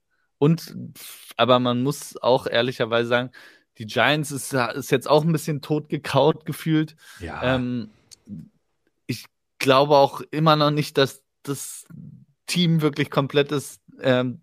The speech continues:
Speaker 1: Dable macht dann einen Sensationsjob und auch Daniel Jones spielt gut. Aber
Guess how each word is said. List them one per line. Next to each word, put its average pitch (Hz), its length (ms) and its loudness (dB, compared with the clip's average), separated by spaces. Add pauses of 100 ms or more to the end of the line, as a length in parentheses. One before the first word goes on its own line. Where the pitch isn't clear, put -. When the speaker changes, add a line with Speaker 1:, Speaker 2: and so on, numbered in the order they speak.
Speaker 1:
Dable 139 320 6
macht 131 260 -2
dann 127 160 -2
einen 120 280 -8
Sensationsjob 120 1160 -2 (460)
und 117 200 -4
auch 107 140 2
Daniel 110 320 -2
Jones 107 280 -2
spielt 104 280 -8
gut. 110 280 -12 (320)
Aber 98 480 4